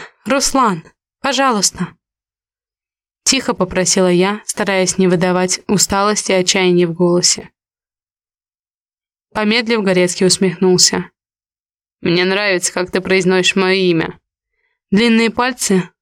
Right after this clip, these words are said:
плавно коснулись моего подбородка, горячее дыхание обожгло губы, заставляя меня сжаться в комок.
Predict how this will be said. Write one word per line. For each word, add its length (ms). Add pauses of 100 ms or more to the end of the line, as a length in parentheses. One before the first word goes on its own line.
(140)
плавно 400
коснулись 520
моего 300
подбородка, 840
горячее 440
дыхание 480
обожгло 400
губы, 400
заставляя 560
меня 380
сжаться 320
в 40
комок. 540